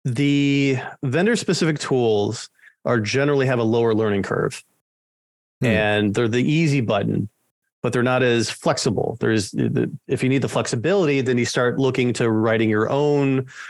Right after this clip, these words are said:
Speaker 1: playbooks or so forth. Uh, they also generally, some of them will have an additional cost. So if you're looking to avoid that cost, then you might use something like Ansible. Ansible's free.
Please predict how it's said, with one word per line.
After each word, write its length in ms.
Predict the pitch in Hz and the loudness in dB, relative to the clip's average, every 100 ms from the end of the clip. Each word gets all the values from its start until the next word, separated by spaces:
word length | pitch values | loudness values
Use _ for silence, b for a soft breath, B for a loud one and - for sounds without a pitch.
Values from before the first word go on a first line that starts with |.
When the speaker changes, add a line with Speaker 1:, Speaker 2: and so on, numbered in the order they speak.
| - | -18
Speaker 1:
playbooks 680 | - 139 127 117 107 - | -2 0 2 2 -2 -2
or 140 | 120 107 | 0 0
so 280 | - 117 110 | 2 0 0
forth. 440 | 110 110 107 - - - - | 0 0 -2 -8 -18 -12 -4
Uh, 160 | 113 | -2
they 100 | 127 | 0
also 240 | 180 185 147 | 0 0 0
generally, 480 | 127 160 151 131 131 - - | 0 0 2 2 0 -4 -18
some 260 | - - 175 | -8 -2 0
of 120 | 151 | 2
them 140 | 131 - | 0 -4
will 160 | - 127 | -2 0
have 140 | 131 | 2
an 60 | 120 | 2
additional 380 | 117 123 - 104 | 2 0 0 -4
cost. 640 | - 107 98 - - - _ 139 | 0 2 2 -2 -10 -12 _ -8
So 280 | 127 113 | -2 0
if 120 | 113 117 | 0 2
you're 120 | 113 | 0
looking 220 | 113 117 | 2 0
to 40 | |
avoid 220 | 107 107 95 | 0 0 0
that 100 | - | -2
cost, 420 | - 120 117 - | 0 0 0 0
then 100 | 110 | 0
you 60 | |
might 180 | 101 104 | 0 0
use 200 | 110 110 | 2 0
something 180 | 107 104 | 0 -2
like 140 | 95 | -2
Ansible. 380 | 147 185 185 123 | 0 0 0 0
Ansible's 440 | 117 190 165 123 - | 0 0 0 -2 -4
free. 480 | - 175 107 143 | 0 2 2 -2